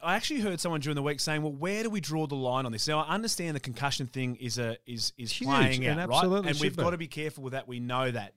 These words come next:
Speaker 1: But at the end of the day, he's actually come out of it, um, Charlie, uh, Ballard, fine.
Speaker 2: He's playing.
Speaker 1: Playing on, played the rest of the game. He's okay.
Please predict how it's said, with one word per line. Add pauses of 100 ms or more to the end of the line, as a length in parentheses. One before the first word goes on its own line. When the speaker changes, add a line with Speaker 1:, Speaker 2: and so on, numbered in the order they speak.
Speaker 1:
But
at
the
end
of
the
day,
he's
actually (460)
come
out
of
it,
um, (100)
Charlie, (180)
uh,
Ballard, (160)
fine.
Speaker 2:
He's
playing.
Speaker 1:
Playing
on,
played
the
rest
of
the
game.
He's
okay.